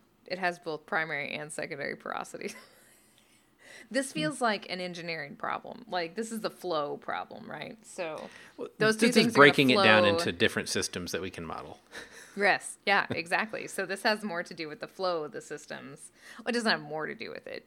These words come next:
Speaker 1: but the definition saying there's dual porosity means you can't compartmentalize both of those with one flow equation. <laughs>
Speaker 2: Well, and, like, you know, imagine,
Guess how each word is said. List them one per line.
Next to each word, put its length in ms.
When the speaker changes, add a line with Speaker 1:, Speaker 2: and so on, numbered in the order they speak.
Speaker 1:
but 300
the 80
definition 920
saying 340
there's 240
dual 260
porosity 560
means 420
you 200
can't 560
compartmentalize 920
both 260
of 100
those 500
with 320
one 360
flow 200
equation. 560
<laughs> 40
Speaker 2:
Well, 160
and, 120
like, 160
you 60
know, 120
imagine, 720